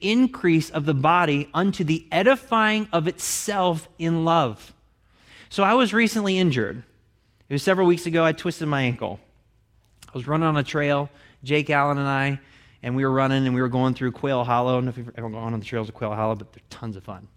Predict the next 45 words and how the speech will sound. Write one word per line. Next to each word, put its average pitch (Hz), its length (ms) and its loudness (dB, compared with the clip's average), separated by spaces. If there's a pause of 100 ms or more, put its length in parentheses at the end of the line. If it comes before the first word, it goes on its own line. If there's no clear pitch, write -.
(600)
except - 220 -8
for 139 100 -6
the 113 80 -2
roots. 110 600 -4 (240)
<laughs> - 220 -20
That's 135 260 -4
when 190 100 2
I 165 60 2
found 139 340 0
out. 101 260 0 (720)
But 165 140 2
the 190 80 4
moment 208 540 6
that 240 120 -4
my, 175 300 2
that 170 160 2
happened, 156 460 0
my 151 160 2
body 151 320 4
responded. 123 580 -4 (1080)
And 151 140 0
it 156 140 -2
began 165 440 2
to 165 120 2
swell, 139 720 0
and 143 100 -2
I - 20 2
had 139 100 2
a 135 40 0
hard 147 260 0
time 143 220 0
walking 135 400 0
on 101 160 -6
it. 98 120 -10
And 127 100 0
my 135 100 2
body 151 320 2
let 170 220 0
me 196 120 0
know 165 260 2 (100)
every 175 600 0 (160)
single 180 600 0
stinking 180 880 -2
day 127 480 0
<laughs> - 80 -8